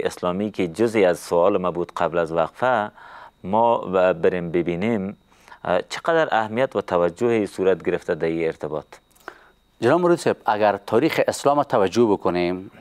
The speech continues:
Speaker 2: به خصوص در نظام‌های سیاسی و حکومتداری،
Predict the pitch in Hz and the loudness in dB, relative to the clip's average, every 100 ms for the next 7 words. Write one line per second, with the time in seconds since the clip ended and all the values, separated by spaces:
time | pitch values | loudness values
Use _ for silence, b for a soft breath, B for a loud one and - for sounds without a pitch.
0 | B B 101 98 104 - 127 98 98 92 | B B -4 -2 -4 -4 -2 2 0 0
1 | 87 92 101 110 104 98 92 90 B B | 0 2 2 2 2 2 2 0 B B
2 | B - - 98 85 113 113 90 101 - | B -6 2 2 2 2 2 2 -2 0
3 | 95 85 90 90 101 101 95 | 0 2 2 2 2 0 -2